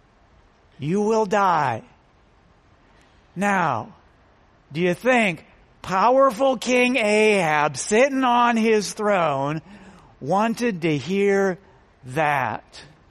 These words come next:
<laughs> No!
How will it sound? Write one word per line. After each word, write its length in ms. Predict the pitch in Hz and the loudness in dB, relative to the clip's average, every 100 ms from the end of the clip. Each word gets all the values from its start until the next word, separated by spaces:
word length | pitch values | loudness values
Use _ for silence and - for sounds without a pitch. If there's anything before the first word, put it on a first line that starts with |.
| _ _ _ - - 151 | _ _ _ -20 -20 -18
<laughs> 100 | 113 _ - - _ _ _ _ _ | -20 _ -20 -20 _ _ _ _ _
No! 840 | 143 233 269 277 262 165 123 | -2 0 2 2 0 -2 -4